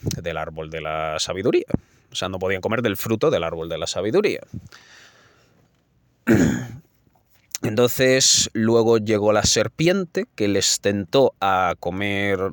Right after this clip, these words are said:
del árbol. Eh, si mal no recuerdo, fue Eva quien cogió la manzana y se la ofreció a Adán, y Adán comió. Y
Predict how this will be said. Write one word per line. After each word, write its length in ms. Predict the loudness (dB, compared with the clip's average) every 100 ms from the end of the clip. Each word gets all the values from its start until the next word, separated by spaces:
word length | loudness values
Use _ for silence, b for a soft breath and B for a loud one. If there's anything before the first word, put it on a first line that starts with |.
| -2
del 160 | 0 2
árbol. 540 | 2 0 -2 -2 -8 _ b b b b b b _ _
Eh, 160 | 0 2
si 220 | 2 0 2
mal 180 | 2
no 80 | 4
recuerdo, 400 | 4 4 4 2
fue 380 | 0 4 6 6
Eva 200 | 6 2
quien 340 | -2 -6 -6 -6
cogió 480 | -6 -6 0 2
la 100 | 4
manzana 520 | 2 0 -2 -2 0 0
y 40 |
se 180 | 0 0
la 80 | -2
ofreció 500 | -2 -4 -4 0 2
a 40 |
Adán, 360 | 4 2 0 -6
y 80 | -8
Adán 260 | -8 -10
comió. 480 | -8 -2 0 0 -2 -6 B B -12 _ _ _ _ _ _ _ _ _ _ _ _ _ _
Y 920 | 0 4 4 4 2 2 -2 -4 -6